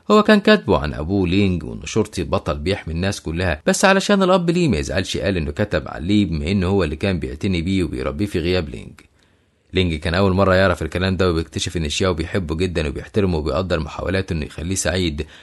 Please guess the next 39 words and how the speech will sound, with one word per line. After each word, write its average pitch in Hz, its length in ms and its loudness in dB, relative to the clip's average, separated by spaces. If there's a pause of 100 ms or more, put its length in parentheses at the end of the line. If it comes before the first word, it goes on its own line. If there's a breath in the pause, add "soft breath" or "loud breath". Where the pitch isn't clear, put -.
(200 loud breath)
وانه 202 120 4
بيتغاضى 190 460 4
عن 90 140 4
مشاكله 90 360 -2
مع 67 140 -4
والدته 78 400 -2
علشان 76 460 0
بس - 300 -8
يضمن 80 340 -2
لشياو 95 340 -2
السعاده 87 520 -2
وانها 95 300 -4
مش 85 160 -4
هتتعرض 85 540 -2
لجيان 82 440 -2 (300 soft breath)
وتصعب 185 420 2
عليهم 170 300 2
حياتهم 107 400 0
بتصرفاتها. 76 840 -4 (280 soft breath)
وكون 87 240 -2
ان 76 140 -2
ابنه 85 240 2
شايفه 104 300 0
بطل 104 440 0 (320 soft breath)
ده 226 120 4
بيخليه 151 360 2
فخور 110 280 -2
جدًا. 69 380 -8 (400)
في - 100 -18
المطعم 87 300 -4
بقى 101 140 0
كانت 78 240 -8
شينج 98 220 -2
مع 78 200 -4
زيتشو 92 280 -6
اللي 71 120 -6
بيخليها 90 500 -4
تلبس 82 380 -4
يونيفورم 85 600 -2